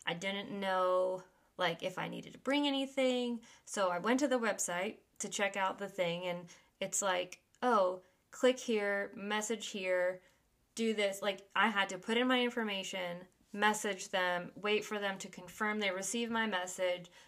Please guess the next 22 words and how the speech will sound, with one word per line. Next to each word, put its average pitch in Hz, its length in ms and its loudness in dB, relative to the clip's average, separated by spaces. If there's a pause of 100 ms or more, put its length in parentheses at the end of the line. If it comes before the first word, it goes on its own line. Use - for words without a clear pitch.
(120)
and 190 120 -8
be 196 80 -4
like, 180 200 2
"Yes, 233 300 0
you 202 80 -8
can 220 180 -6
come 208 180 -8
try 175 200 -4
our 185 160 -2
class 165 320 -6
for 220 140 -6
free 277 240 -4
and 190 100 -6
then 170 120 -6
decide 180 340 -6
if 196 120 -8
you 214 120 -8
want 165 160 -10
to 208 100 -14
join." 202 440 -4 (840)
And, 208 480 2
um, 190 340 2